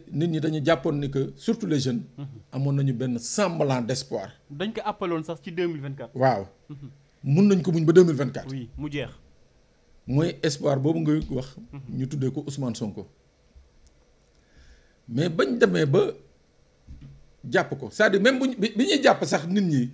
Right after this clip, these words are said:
Speaker 1: avant moom Ousmane Sonko.
Speaker 2: Oui.
Speaker 1: Ba tey, espoir boobu mu ngi continuer woon di dund.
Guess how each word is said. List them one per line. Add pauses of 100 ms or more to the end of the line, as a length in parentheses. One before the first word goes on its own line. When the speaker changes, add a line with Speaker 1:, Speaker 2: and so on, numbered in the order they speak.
(120)
Speaker 1:
avant
moom
Ousmane
Sonko.
Speaker 2:
Oui. (440)
Speaker 1:
Ba
tey, (600)
espoir
boobu
mu
ngi
continuer
woon
di
dund.